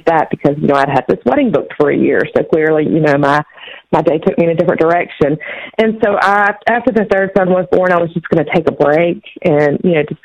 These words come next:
give my ti-, myself some time to, you know, just be with the kids for a, for a bit, um, which was great and, and, and needed that, and that happened. But I also found that I think I missed that creative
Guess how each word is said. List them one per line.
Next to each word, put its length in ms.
give 120
my 120
ti-, 140
myself 480
some 100
time 400
to, 240
you 120
know, 160
just 220
be 100
with 140
the 60
kids 280
for 160
a, 120
for 120
a 60
bit, 420
um, 260
which 140
was 120
great 420
and, 280
and, 280
and 220
needed 240
that, 180
and 80
that 140
happened. 600
But 140
I 80
also 340
found 280
that 280
I 120
think 240
I 60
missed 240
that 180
creative 380